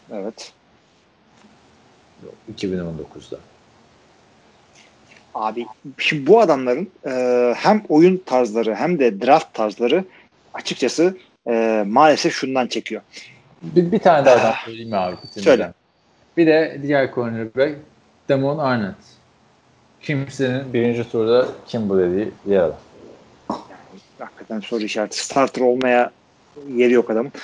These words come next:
Speaker 1: Ama bak draftları hakikaten şöyle. Aslında önce oyun tarzlarından başlayayım adamların. Sanki John Gruden, ben koskoca John Gruden rezil olamam diye hiçbir risk almıyor. Çok garanti bir şeyler yapmaya çalışıyor. Öte yandan da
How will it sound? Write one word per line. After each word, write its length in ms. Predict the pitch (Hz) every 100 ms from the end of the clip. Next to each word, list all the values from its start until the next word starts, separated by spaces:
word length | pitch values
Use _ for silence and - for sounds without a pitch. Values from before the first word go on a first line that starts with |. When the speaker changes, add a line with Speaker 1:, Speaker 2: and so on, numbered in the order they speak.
| - -
Speaker 1:
Ama 100 | 107
bak 180 | - - _ -
draftları 380 | 170 170 - 175
hakikaten 360 | 156 - 135 127
şöyle. 400 | 127 123 160 - _ -
Aslında 280 | - 147
önce 180 | 151 147
oyun 200 | 151 151
tarzlarından 540 | 147 135 120 127 127 123
başlayayım 360 | 110 123 123
adamların. 340 | 113 120 156 156 - - -
Sanki 560 | - 160 180 175 120 - 139
John 200 | 123 147
Gruden, 360 | 147 156 139 151 _ -
ben 240 | 113 123
koskoca 440 | 139 135 - 120 127
John 400 | 127 131 131 117
Gruden 420 | 135 131 123 107
rezil 220 | 120 120
olamam 340 | 156 151 143 123
diye 100 | 127
hiçbir 240 | 131 151
risk 220 | 127 -
almıyor. 360 | 131 127 117 123
Çok 220 | - 147 -
garanti 300 | 131 135 135
bir 40 |
şeyler 160 | 135 123
yapmaya 260 | 117 117
çalışıyor. 360 | 110 113 127 151 - - -
Öte 200 | 131 170
yandan 380 | 147 131 131
da 120 | 135